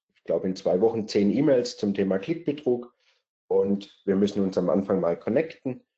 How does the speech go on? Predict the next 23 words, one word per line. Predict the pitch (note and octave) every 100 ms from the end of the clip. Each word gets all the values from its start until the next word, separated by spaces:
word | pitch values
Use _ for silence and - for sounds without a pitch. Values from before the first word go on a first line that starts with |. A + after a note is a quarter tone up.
| _ _ _ _
und | F2+ F#2 F2+
dann | F2 F2+
setze | - F#2+ - -
ich, | F2 - - -
ähm, | F#2 E2+ D#2+ D#2+ D#2+ D#2+ _ _ _ _ -
für | F#2
euch | F2 F2 -
eine, | E2+ D2+ D2 -
eine | - D#2+
Software | - C#3+ - B2 E2
ein, | G2+ G2+ G2+ _
mit | F#2+ F#2+
der | E2+
wir | F2 E2+ - _ _
in | F2+ E2+
der | F#2
Regel | F#2 -
starten | - - G2 A#2+ C#3 - B2+ A#2+
für | G3+
das | -
Monitoring. | C3 D#3 D3+ C3+ A#2+ A#2+ - _ _ _ _ _ _ _ -
Und, | F2 F2 F2 F2
ähm, | E2 D#2+ E2 D#2